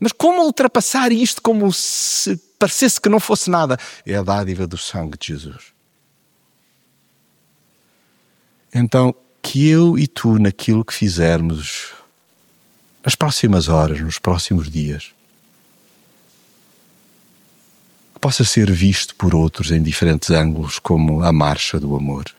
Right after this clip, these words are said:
a marcha do amor, como sendo a marca indelével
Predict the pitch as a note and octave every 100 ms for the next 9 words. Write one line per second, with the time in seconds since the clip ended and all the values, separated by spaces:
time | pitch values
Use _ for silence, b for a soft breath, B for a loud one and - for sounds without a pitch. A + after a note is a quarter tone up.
0 | _ - F2+ D2+ C#2+ - D#2+ C#2+ C#2+ C#2
1 | C2+ B B B B B B _ _ _
2 | _ _ - G#2 G2+ - - C#3 C#3 A#2+
3 | G#2+ F2 F2 G2+ A#2+ A#2 - A2 G#2 F2+
4 | G2 F#2+ F#2 D#2 C#2+ C2